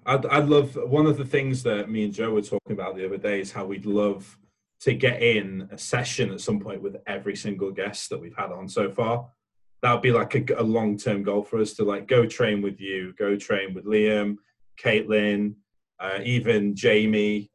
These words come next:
the Giant, um, whoever, like, Kuba, whatever. Like, we just want to train with people, um, 'cause that'll be something that'll be fun. And, like, obviously, you know,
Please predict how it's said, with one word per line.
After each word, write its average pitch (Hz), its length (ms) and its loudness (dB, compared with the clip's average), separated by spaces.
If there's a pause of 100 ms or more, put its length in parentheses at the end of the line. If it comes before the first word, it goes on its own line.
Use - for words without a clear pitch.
the - 60 -20
Giant, 98 640 -4 (160)
um, 87 360 -12 (280)
whoever, 101 500 0
like, 98 220 -6
Kuba, 107 640 0
whatever. 107 400 -2
Like, 95 240 -4
we 120 100 -6
just 131 220 0
want 123 140 0
to 117 60 -14
train 107 240 -2
with 113 140 -2
people, 139 420 2 (560)
um, 98 500 -2
'cause 113 180 -6
that'll 117 180 -2
be 113 120 -2
something 107 340 0
that'll 104 180 -6
be 101 480 0
fun. 131 240 0
And, 117 140 2
like, 104 260 0 (500)
obviously, 151 440 6 (140)
you 120 80 -2
know, 98 340 -2